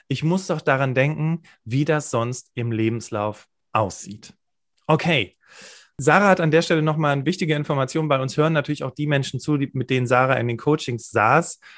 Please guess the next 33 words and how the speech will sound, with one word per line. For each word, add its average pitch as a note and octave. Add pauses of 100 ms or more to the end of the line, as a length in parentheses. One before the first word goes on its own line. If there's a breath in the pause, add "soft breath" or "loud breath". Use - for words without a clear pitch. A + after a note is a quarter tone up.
(140 loud breath)
Und, C3
äh, B2
Sarah, C3+
vielleicht C3+
kannst C#3
du C#3
den B2+
Menschen C3
jetzt C3
so C#3
ein B2+
bisschen B2+
die B2
Sorge B2+
nehmen, B2
dass A#2+
jetzt A#2
hier B2
deren A#2
Privatleben A2
ausgebreitet G#2
wird. B2 (420 loud breath)
Was, B2
was A#2
hast C3
du B2+
dazu A2+
denn A2
auch G#2+
nochmal G#2
zur G2+
Sicherheit G2
vorbereitet? F#2